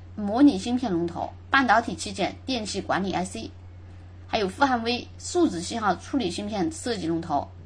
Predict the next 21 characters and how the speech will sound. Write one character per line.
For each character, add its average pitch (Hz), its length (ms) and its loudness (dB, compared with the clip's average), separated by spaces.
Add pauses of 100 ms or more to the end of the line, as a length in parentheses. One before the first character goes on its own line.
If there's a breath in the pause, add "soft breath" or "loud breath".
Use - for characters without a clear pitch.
(220 loud breath)
北 196 240 4
京 294 320 6
军 294 240 6
政， 294 180 6 (560 loud breath)
嵌 370 220 8
入 262 160 10
式 214 200 -8
C 262 180 -4
P 254 220 -4
U 269 80 4
芯 254 220 -4
片、 247 240 2 (340)
可 196 180 2
穿 294 300 4
戴 277 160 6
芯 208 200 -6
片 202 140 -2
设 185 140 0
计 170 100 -4
龙 156 140 2
头， 170 240 2